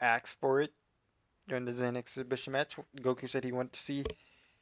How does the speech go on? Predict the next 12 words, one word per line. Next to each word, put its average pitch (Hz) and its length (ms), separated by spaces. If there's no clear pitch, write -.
Bergamo's 123 560
actual 131 400
power 139 420
and 123 100
the 117 60
tournament 131 300
power. 135 340
Didn't 139 160
get - 140
to - 60
see 131 200
it 196 120